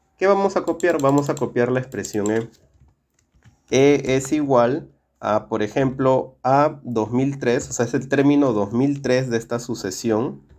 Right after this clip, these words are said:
multiplicado por, solo estoy copiando, ojo, multiplicado por A elevado al cuadrado, ¿no? Del término dos mil seis.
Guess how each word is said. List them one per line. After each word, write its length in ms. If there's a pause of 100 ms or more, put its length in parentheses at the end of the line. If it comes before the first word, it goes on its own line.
(880)
multiplicado 1080
por, 400 (420)
solo 220
estoy 180
copiando, 460
ojo, 160
multiplicado 880
por 460 (640)
A 240
elevado 640
al 140
cuadrado, 720 (640)
¿no? 320
Del 260
término 480
dos 240
mil 240
seis. 560